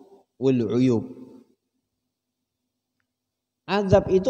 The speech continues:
ada dua, kata Rasul sallallahu alaihi wasallam, kata ulama.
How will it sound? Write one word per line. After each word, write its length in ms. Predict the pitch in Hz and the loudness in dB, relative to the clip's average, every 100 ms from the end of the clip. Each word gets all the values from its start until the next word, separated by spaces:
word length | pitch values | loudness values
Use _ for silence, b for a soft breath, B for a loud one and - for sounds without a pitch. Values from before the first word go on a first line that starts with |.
| 208 | -2
ada 240 | 202 202 | 0 2
dua, 400 | 202 190 131 - | 4 4 4 2
kata 320 | 135 147 113 | -2 -2 -2
Rasul 320 | 131 - 170 | -2 -2 -2
sallallahu 560 | 139 135 131 127 131 123 | -2 -2 -2 0 0 0
alaihi 480 | 110 117 120 120 120 | -4 -4 -2 -2 -2
wasallam, 480 | 113 127 135 165 160 | -4 -4 -2 -2 -4
kata 320 | 135 127 110 | -6 -4 -4
ulama. 720 | 123 117 107 104 - - | -2 -4 -4 -10 -12 -12